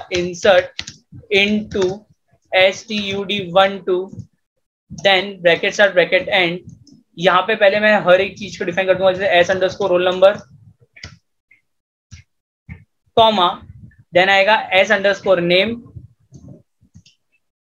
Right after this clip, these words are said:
comma, S underscore C O N T A C T contact, comma, S underscore D A T E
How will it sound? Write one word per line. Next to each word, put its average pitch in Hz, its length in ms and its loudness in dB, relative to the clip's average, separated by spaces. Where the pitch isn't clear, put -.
comma, 190 400 2
S 180 300 4
underscore 190 460 2
C 196 200 -6
O 202 60 -2
N 202 360 0
T 196 200 -6
A 196 80 -2
C 202 200 -10
T 202 140 -10
contact, 185 540 0
comma, 202 520 2
S 185 240 4
underscore 190 480 0
D 180 220 -4
A 185 120 0
T 202 120 -10
E 165 40 -8